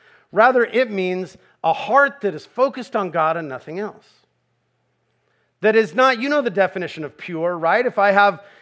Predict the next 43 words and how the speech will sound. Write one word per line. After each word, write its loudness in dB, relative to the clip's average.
if -4
I 6
have 2
a, 0
a -2
bowl 6
of 2
pure 0
sand, -2
there's -10
nothing -4
else -6
in -6
it. -18
But -12
as -14
soon -6
as -6
I -2
put -6
weeds -8
or -16
anything -2
else -2
in -8
it, -10
it -8
becomes -14
less -10
pure. -6
Uh, 2
that's 0
how 4
we, -2
like, 4
measure -4
drinking -4
water, -4
right? 0
This -6
drinking -4
water 2
has 2